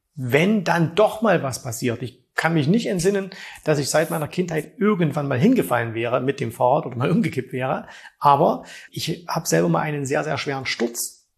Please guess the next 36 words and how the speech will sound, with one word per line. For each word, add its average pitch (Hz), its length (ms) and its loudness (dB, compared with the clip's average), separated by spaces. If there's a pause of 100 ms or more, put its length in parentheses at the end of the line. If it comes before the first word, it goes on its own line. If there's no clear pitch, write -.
(140)
fast - 320 2
hautnah 170 280 0
miterlebt, 156 480 -2
wir 156 80 -14
sind 139 120 -6
mit 127 100 0
dem 123 100 -4
Auto 165 180 0
dazu 135 260 -6
gekommen, 143 440 0 (360)
wo 156 280 4
jemand, 147 580 -2
weil 156 200 4
er 190 60 2
so 147 140 -4
einen 135 240 -6
Helm 135 240 -4
auf 147 240 -10
hatte, 160 300 -4 (180)
sein 135 200 2
Leben 190 200 4
behalten 117 320 0
hat, 110 180 -10
weil 131 140 2
sonst 143 320 -4
wäre 139 180 0
der 139 140 0
Kopf, - 320 -6 (240)
puh. 160 80 6 (480)
Und, 135 300 -2
äh, 135 120 -4
was 135 160 0
will 147 100 2
ich 165 100 0
damit 143 240 -2
sagen? 160 320 -2